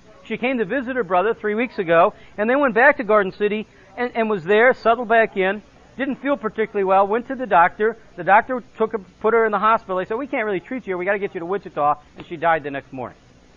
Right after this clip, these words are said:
Viral pneumonia. New strain. He's trying to process all this. And as I'm saying to him,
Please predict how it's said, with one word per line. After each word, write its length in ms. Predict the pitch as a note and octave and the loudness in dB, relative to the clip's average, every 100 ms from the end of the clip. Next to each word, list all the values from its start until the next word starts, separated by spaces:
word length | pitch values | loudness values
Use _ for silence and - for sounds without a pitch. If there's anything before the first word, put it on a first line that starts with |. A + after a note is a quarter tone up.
| _ _ _ _ _ _ - | _ _ _ _ _ _ -2
Viral 300 | D#3+ D#3 D#3+ | 0 0 -4
pneumonia. 360 | C#3+ C3 A2 - _ _ _ - | -6 -8 -10 -16 _ _ _ -12
New 160 | D#3+ F3 | -10 -10
strain. 360 | - C#3+ F#2 - _ _ _ _ - - - - - - - - - - - - - - - - - - - - | -10 -10 -10 -18 _ _ _ _ -20 -20 -20 -20 -20 -20 -20 -20 -20 -20 -20 -20 -20 -20 -20 -20 -20 -20 -14 -8
He's 180 | C#4 | -6
trying 180 | B3+ G3+ | 0 0
to 80 | F3 | 0
process 420 | C4 D4+ A3 E3+ | 0 0 0 -2
all 160 | D#3 B2+ | -2 -2
this. 180 | F#2 C2 - - - - - - - - - - - - - - - - - - | -6 -12 -16 -16 -18 -18 -18 -18 -18 -18 -16 -16 -16 -16 -16 -16 -16 -16 -14 -4
And 120 | B3 | -2
as 80 | G3+ | -2
I'm 120 | F#3 | -2
saying 180 | C4+ C4+ | 0 0
to 80 | A3 | 0
him, 240 | C#4 | -2